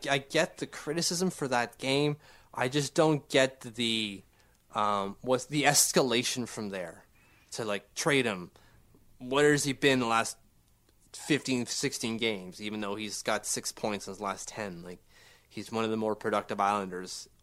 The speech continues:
right now. I just, I, I, I don't get it. I understand everyone's gotta have an opinion, everyone's gotta have a take, but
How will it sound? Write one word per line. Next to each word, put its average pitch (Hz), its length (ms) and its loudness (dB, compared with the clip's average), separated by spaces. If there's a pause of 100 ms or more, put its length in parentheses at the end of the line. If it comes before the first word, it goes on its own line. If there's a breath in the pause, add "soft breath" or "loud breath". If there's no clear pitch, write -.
(360)
right 104 320 -6
now. 92 320 -10 (640)
I 107 120 -2
just, 107 340 -6
I, 113 120 0
I, 110 180 -2 (140)
I 110 100 0
don't 110 220 -6
get 98 200 -8
it. 92 160 -12 (600)
I 123 100 0
understand 143 320 4
everyone's 143 220 2
gotta 120 160 2
have 123 140 2
an 117 60 -2
opinion, 117 380 -4
everyone's 104 280 -4
gotta 107 160 0
have 104 160 0
a 98 60 -4
take, 113 420 -4 (420 soft breath)
but 101 260 -2